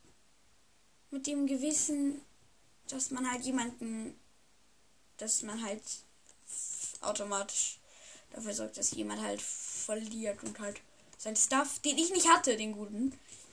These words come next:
Ich bin froh, dass ich im anderen Dude die Regenerationspotion gegeben hab. Hier liegt eine Potion. Regeneration. Hat er die vielleicht dahin gedroppt? Das könnte halt leider sein. Das wäre ein bisschen schade, aber Regeneration ist halt gut. Deswegen nehme ich die mit.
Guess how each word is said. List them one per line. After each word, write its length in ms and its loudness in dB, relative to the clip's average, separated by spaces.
Ich 60 -18
bin 140 2
froh, 200 4
dass 160 6
ich 100 0
im 120 2
anderen 260 4
Dude 120 2
die 100 0
Regenerationspotion 1080 2
gegeben 420 -2
hab. 140 -2
Hier 200 0
liegt 200 0
eine 200 6
Potion. 500 6
Regeneration. 560 -6
Hat 180 6
er 80 12
die 60 2
vielleicht 360 8
dahin 340 8
gedroppt? 600 6
Das 120 -6
könnte 260 2
halt 200 2
leider 380 8
sein. 440 2
Das 120 0
wäre 100 8
ein 60 6
bisschen 240 6
schade, 340 6
aber 160 2
Regeneration 480 0
ist 60 -6
halt 140 -6
gut. 280 2
Deswegen 240 -4
nehme 140 -2
ich 60 -6
die 100 -4
mit. 240 -6